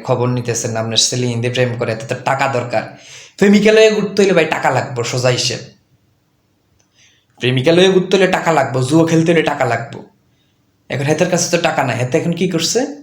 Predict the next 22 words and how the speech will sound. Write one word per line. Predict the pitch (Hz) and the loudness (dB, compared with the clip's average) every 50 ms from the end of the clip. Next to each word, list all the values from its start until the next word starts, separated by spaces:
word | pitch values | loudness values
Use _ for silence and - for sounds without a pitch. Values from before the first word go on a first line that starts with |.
| - - | -6 -4
টাকার | 139 131 135 135 135 135 | -2 -2 0 -2 0 0
লাগে | 143 147 160 202 233 269 - - - - - _ _ _ _ _ _ _ _ _ _ _ _ _ _ - | 0 0 0 0 -2 -4 -6 -10 -14 -20 -20 _ _ _ _ _ _ _ _ _ _ _ _ _ _ -2
মায় | 131 151 180 190 | 0 2 2 2
হয়তো | 190 185 190 202 | 2 2 2 2
দিতে | 180 160 175 170 180 196 | 2 2 2 2 2 2
না | 196 202 | 2 2
কইছে, | 202 202 196 196 - - 220 214 | 2 2 0 0 0 0 0 -2
অথবা | 170 - 165 151 | 0 0 0 0
প্রেম | 156 165 170 165 156 139 | 2 2 2 2 2 0
করতে | 147 160 - - 175 | -4 -4 -2 -2 -2
নিষেধ | 156 147 143 190 185 - | 0 0 0 -2 -2 -2
করছে, | 185 190 190 - - - 226 277 294 - - - - _ _ _ _ _ _ _ _ - | -4 -4 -4 -2 0 0 0 0 -2 -6 -12 -16 -20 _ _ _ _ _ _ _ _ -2
এই | 135 139 143 | 0 0 2
দুই | 135 135 | 2 0
জিনিস | 135 139 135 135 - 135 | 0 0 -2 -2 0 0
লইয়া | 135 127 | 0 0
এতে | 131 131 | 2 0
মারামারি | 131 123 120 117 120 120 117 113 | 0 0 0 0 -2 -2 -2 -4
এলাইছে। | 107 85 - - - - - - - - _ _ _ _ _ _ _ _ _ _ _ _ _ _ _ _ _ _ _ _ _ _ _ _ _ _ _ | -6 -8 -10 -8 -8 -8 -8 -10 -14 -18 _ _ _ _ _ _ _ _ _ _ _ _ _ _ _ _ _ _ _ _ _ _ _ _ _ _ _
আপনি | - 135 127 | -16 -14 -10
চিন্তা | - - 123 123 131 127 | -8 -6 -6 -4 -4 -4
করতেছেন? | 127 127 - - 160 - - 175 | -4 -6 -8 -6 -6 -4 -4 -6